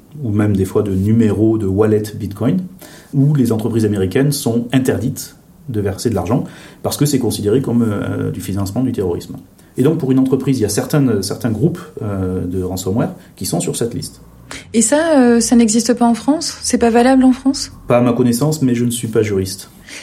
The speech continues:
Speaker 2: Dans la cité de la peur, euh, on ne peut pas, euh, tromper mille fois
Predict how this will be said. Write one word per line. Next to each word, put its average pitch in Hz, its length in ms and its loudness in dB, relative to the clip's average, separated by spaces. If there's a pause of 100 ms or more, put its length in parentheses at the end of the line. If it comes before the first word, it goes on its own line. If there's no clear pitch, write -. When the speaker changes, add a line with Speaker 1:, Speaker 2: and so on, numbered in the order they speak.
(340)
Speaker 2:
Dans 233 160 4
la 285 120 6
cité 311 300 2
de 294 60 2
la 262 140 6
peur, 240 340 4
euh, 185 340 2 (280)
on 208 100 2
ne 214 60 6
peut 214 160 2
pas, 240 400 4
euh, 190 80 0
tromper 208 480 2
mille 226 300 6
fois 226 400 2